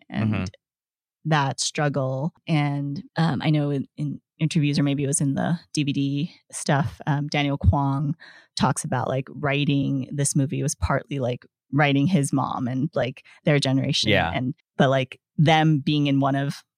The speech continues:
Speaker 1: the Daniels' movies, like, they would just be so confused all the time. And <laughs> that is very true to the immigrant experience of everything is just a little off, right? 'Cause
Speaker 2: Sure.
Speaker 1: you've left, you're,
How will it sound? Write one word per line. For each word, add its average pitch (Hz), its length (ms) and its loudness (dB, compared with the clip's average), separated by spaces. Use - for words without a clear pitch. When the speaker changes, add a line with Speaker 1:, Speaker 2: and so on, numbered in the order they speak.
Speaker 1:
the 147 80 2
Daniels' 143 560 2
movies, 135 360 2
like, 135 180 -2
they 143 120 0
would 143 80 0
just - 140 0
be 147 100 -8
so 139 240 2
confused 135 480 0
all - 100 -2
the 135 80 -4
time. 131 340 0
And 151 120 4
<laughs> 180 320 0
that 147 300 -2
is 147 200 -4
very 143 240 -2
true 135 280 -2
to 135 160 -6
the 131 180 -2
immigrant 139 500 2
experience 139 600 -2
of 131 220 -4
everything 165 420 6
is 151 100 0
just - 200 -4
a - 60 -2
little 143 340 0
off, - 380 -2
right? 135 220 -4
'Cause - 80 -8
Speaker 2:
Sure. 190 200 2
Speaker 1:
you've 160 80 -2
left, 175 420 0
you're, 151 300 0